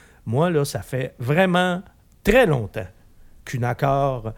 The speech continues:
que je n'ai pas trouvé une Accord aussi belle.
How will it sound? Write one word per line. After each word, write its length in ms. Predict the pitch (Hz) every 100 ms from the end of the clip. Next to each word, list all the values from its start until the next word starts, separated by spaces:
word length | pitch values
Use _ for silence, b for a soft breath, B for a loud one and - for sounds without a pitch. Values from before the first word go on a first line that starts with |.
| b b b b - _ _ _ -
que 100 | 135
je 100 | 127
n'ai 120 | 131
pas 160 | 123 185
trouvé 300 | - 120 143
une 140 | 131
Accord 480 | 117 113 131 135 131 -
aussi 340 | 135 - 156
belle. 640 | 110 131 117 104 92 95